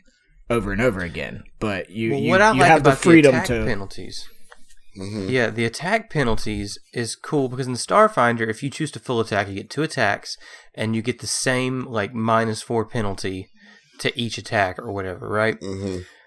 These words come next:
Speaker 2: In Pathfinder, the first attack you make on that turn is, like, y-
Speaker 3: Full.
Speaker 2: with your bonuses, and then the
Speaker 3: Yeah.
Speaker 2: second attack,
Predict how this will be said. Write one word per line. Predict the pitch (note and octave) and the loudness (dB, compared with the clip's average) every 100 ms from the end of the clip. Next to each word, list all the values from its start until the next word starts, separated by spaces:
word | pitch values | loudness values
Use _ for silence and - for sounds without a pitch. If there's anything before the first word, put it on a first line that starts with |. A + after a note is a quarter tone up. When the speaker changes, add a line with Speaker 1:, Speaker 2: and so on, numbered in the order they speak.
| _ _ _ - | _ _ _ -4
Speaker 2:
In | B2+ B2 A2+ | -2 0 -4
Pathfinder, | - E3 F3+ - C#3 A#2 A2+ G#2 G2 - - | -2 2 2 4 2 2 0 -2 -2 -4 -12
the | |
first | - D#3 D#3 - | -2 4 4 2
attack | C3+ C#3 A#2+ - | -4 0 0 0
you | A2+ | -4
make | G#2+ G#2 | -2 -4
on | G2+ | -6
that | G2 - | -6 -6
turn | A2+ G2+ G2 - _ - | -4 -4 -6 -10 _ -8
is, | A2+ G2 | -6 -4
like, | G#2 F#2+ G2 - _ _ _ - | -4 -4 -4 -14 _ _ _ -14
y- | B2 | 0
Speaker 3:
Full. | A2+ B2 C3+ | 2 2 2
Speaker 2:
with | C3+ | 2
your | B2 | 2
bonuses, | A#2 B2+ C3 A2+ G#2 A2 | 4 4 4 0 -6 -10
and | - A2 | -10 -6
then | A2 | -4
the | A2 G2 | -4 -2
Speaker 3:
Yeah. | |
Speaker 2:
second | D#3 C#3+ C#3 | -2 -2 -4
attack, | - C3 A#2+ - | -2 0 0 -2